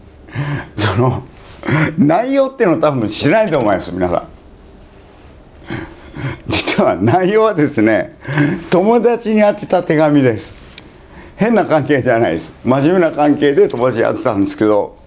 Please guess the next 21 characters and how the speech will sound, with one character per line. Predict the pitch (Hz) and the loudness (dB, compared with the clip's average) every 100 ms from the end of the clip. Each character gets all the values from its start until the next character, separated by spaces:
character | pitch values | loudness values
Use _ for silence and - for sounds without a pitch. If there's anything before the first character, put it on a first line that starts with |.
| - - - - - - - - - - - - - - | -20 -20 -20 -20 -20 -20 -20 -20 -20 -20 -20 -20 -20 -6
理 | 123 208 | -2 2
楽 | 240 185 - | 2 0 0
っ | 196 | -2
て | - | -2
い | |
う | 113 | 0
の | |
は | 98 82 - | 0 -2 -4
都 | 104 131 160 165 - 175 | -2 2 2 2 0 -2
か | 185 | 0
ら | 180 | 0
離 | - 107 123 131 | -2 -2 0 2
れ | 131 | 0
る | 92 87 | -2 -4
で | - | -6
す | 85 - | -6 -2
よ | 82 | 0
ね。 | 127 - - - - - - - - - - - - | 0 0 -8 -20 -20 -20 -20 -20 -20 -20 -20 -20 -10
で、 | 90 90 170 139 107 - - - - - - - - - - - - - - - - - - - - - - - - - - - - - - - | -6 0 2 0 -2 -12 -20 -20 -20 -20 -20 -20 -20 -20 -20 -20 -20 -20 -20 -20 -20 -20 -20 -20 -20 -20 -20 -20 -20 -20 -20 -20 -20 -20 -14 -4
急 | - 254 254 | 2 4 4
に | 240 226 160 - | 2 2 0 -4